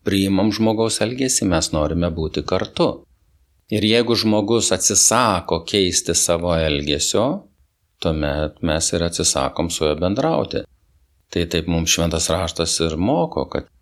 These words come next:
tegul tau būna jis pagonis ir muitininkas, jeigu nesutinka po perspėjimo prie keturių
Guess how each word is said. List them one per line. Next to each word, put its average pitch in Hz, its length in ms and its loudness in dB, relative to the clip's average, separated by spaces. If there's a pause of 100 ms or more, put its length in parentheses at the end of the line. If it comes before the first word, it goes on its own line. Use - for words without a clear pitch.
(680)
tegul 101 320 0
tau 98 160 2
būna 98 320 2
jis 85 300 -2
pagonis 92 500 0
ir 87 80 -2
muitininkas, 98 800 -2 (100)
jeigu 80 320 0
nesutinka 87 800 -2 (460)
po 82 180 0
perspėjimo 80 800 0
prie 73 220 -2 (340)
keturių 76 340 -2